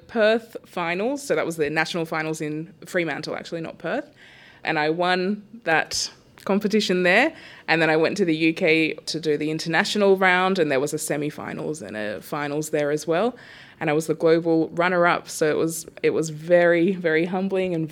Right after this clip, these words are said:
very, you know, I felt very <laughs> special afterwards, actually. I was, it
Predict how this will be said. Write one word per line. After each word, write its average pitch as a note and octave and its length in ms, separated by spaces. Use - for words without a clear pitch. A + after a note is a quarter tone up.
very, E3 340
you - 100
know, - 100
I D#3 40
felt B2+ 240
very D#3 180
<laughs> F#3+ 60
special A#3+ 340
afterwards, G3+ 400
actually. F3 420
I - 80
was, E3 80
it E3+ 40